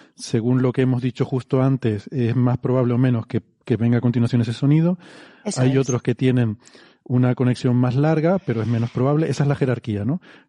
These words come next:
Speaker 1: Cuánto de
Speaker 2: Eso es.
Speaker 1: probable es que un determinado sonido dependa de algo que dije hace un cierto tiempo. O sea que cuanto más
Speaker 2: Eso es,
Speaker 1: breve
Speaker 2: en
Speaker 1: sea ese
Speaker 2: tiempos
Speaker 1: tiempo,
Speaker 2: largos.
Speaker 1: más probable es que haya esa conexión.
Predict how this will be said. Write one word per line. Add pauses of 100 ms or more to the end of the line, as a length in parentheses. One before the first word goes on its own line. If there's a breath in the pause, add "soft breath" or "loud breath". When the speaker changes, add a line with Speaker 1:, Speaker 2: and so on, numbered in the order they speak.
Speaker 1:
Cuánto
de
Speaker 2:
Eso
es.
Speaker 1:
probable
es
que
un
determinado
sonido
dependa
de
algo
que
dije (120)
hace (160)
un
cierto
tiempo.
O
sea
que (380 loud breath)
cuanto
más
Speaker 2:
Eso
es,
Speaker 1:
breve
Speaker 2:
en
Speaker 1:
sea
ese
Speaker 2:
tiempos
Speaker 1:
tiempo,
Speaker 2:
largos.
Speaker 1:
más
probable
es
que
haya
esa
conexión.